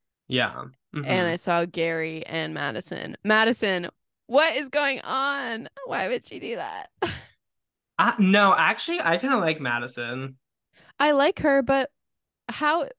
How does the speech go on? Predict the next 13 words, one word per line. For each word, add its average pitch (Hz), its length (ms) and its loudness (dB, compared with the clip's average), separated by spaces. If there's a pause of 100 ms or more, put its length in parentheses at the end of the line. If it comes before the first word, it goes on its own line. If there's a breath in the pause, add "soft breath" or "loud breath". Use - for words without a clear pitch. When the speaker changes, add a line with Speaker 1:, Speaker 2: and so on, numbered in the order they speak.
Speaker 2:
well, 254 160 -2 (100)
uh, 240 140 4
more 269 220 4
so, 226 340 0 (380)
Gary, 269 420 2
how 196 300 -2
does 302 160 -6
he 277 80 -10
have 254 120 -6
this 240 200 -12
power 247 440 4
over 190 300 0
people? - 600 -4